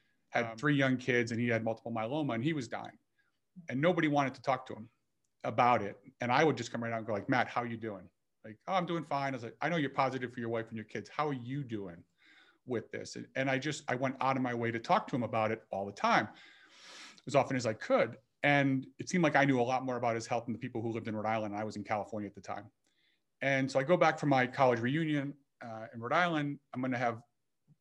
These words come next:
Speaker 1: breakfast with Matt on, I'm gonna have lunch with him on, on Friday.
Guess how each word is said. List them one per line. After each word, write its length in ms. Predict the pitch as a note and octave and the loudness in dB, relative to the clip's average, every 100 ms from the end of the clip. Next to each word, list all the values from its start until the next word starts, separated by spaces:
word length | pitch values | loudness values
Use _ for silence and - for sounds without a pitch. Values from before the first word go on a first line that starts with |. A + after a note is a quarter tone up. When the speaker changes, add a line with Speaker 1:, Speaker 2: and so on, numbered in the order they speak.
| - | 0
Speaker 1:
breakfast 340 | C#3 C3+ A#2+ | 0 0 -6
with 140 | A#2+ B2+ | -6 -2
Matt 320 | B2 B2 B2 | 0 0 -2
on, 400 | A#2+ A#2 A2+ A2 - | -4 -2 -2 -4 -6
I'm 80 | C3+ | 2
gonna 120 | C#3 | 2
have 80 | C3 | 4
lunch 160 | D3+ | 2
with 80 | E3+ | 0
him 80 | D3+ | 0
on, 240 | C#3 B2+ - | 0 0 -4
on 140 | A2+ | -8
Friday. 600 | - E3 F#3 D#3+ C3+ B2+ | -2 2 4 6 4 2